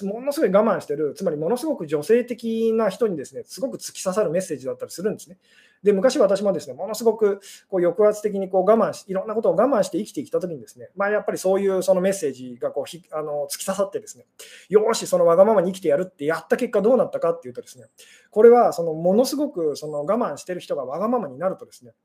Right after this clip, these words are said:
もうとにかく人に迷惑をかけまくる、そのすごくあの困っちゃう、<laughs> あの、困る人にこうなると。で、そこでものすごいこういろんな人からですね、あの、なんでしょうね、えー、反発をこうされてですね、で、そこで、あ、このやり方間違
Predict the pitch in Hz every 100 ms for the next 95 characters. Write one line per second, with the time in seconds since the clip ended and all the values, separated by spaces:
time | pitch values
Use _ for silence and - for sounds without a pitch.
0 | - _ _ 208 202 208 311 190 202 -
1 | - 233 226 262 240 156 127 - - 233
2 | 226 214 151 123 151 147 143 127 190 190
3 | 285 285 170 147 147 156 190 240 240 170
4 | - - 175 - 185 170 - - - -
5 | 214 262 156 147 139 131 143 156 _ _
6 | _ _ _ _ _ - 233 220 214 226
7 | 208 214 247 180 175 185 190 196 170 131
8 | 120 139 117 165 175 175 165 156 151 147
9 | _ - 165 151 123 135 - - 160 151
10 | 147 - _ _ _ _ _ _ - 175
11 | 170 175 160 165 151 151 165 175 185 -
12 | 123 - _ 190 220 208 226 190 165 170
13 | 196 208 208 208 196 185